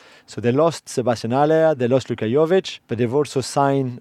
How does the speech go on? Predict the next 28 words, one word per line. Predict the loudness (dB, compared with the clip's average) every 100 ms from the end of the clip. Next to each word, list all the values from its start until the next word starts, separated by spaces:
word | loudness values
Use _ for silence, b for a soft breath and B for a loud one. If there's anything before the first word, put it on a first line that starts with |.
| -10
um, | -6 -4 -4 -4 -8
some | -6 -6
interesting | -6 -8 -10 -10
players, | -4 0 2 2 2
and | -2 -2
Martin | -4 -4 -6
Interregger, | -2 0 2 0
who | -2
scored | -2 -2 0
their | 0
winning | 0 -2
goals | -2 -2
at | -4
the | -4
weekend, | -4 -4 -6 -6 -12 B B B B
was | -8 -8
re-signed | -8 -6 -2 0 0
as | -4 0
well | 0 0
and | -2
permanently | -2 -2 -2 -6
this | -6 -8
time | -6 -8
at | -8
the | -6
back. | -2 -2 -2
So, | -8 -4 -2
um, | -4 -6 -12